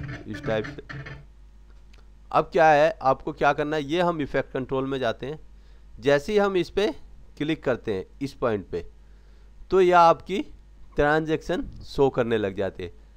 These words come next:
यहाँ पे क्या है, आप अपनी ट्रांजैक्शन की ड्यूरेशन बढ़ा सकते हैं।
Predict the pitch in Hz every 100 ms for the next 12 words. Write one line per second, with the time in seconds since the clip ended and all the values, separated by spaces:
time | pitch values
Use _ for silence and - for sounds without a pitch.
0 | - - 123 160 202 196 175 160 170 -
1 | 131 160 151 143 156 151 139 135 135 -
2 | 139 175 269 - - - - - 107 120
3 | 123 143 135 120 120 127 - 135 147